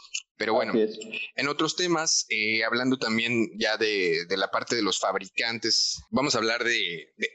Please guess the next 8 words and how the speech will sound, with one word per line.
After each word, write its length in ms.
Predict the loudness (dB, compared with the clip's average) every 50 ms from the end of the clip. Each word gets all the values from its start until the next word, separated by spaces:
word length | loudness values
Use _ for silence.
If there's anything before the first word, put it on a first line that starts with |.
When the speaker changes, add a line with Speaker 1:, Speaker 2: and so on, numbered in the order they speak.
| -2 -2
Speaker 1:
Airbus. 680 | -2 0 0 0 0 0 0 -2 -4 -6 -10 -18 _ _ _ _ _ -6
En 480 | -4 -2 -2 0 0 0 2 2 2 2
dos 160 | 2 2 2
mil 180 | 2 2 2
veinte 640 | 2 0 0 -2 -2 -2 0 0 0 -2 -4 -12 _ -2
hubo 200 | 0 2 2 2
una 200 | 2 2 2 2
drásqui-, 440 | 2 2 2 0 -2 -4 -6 -8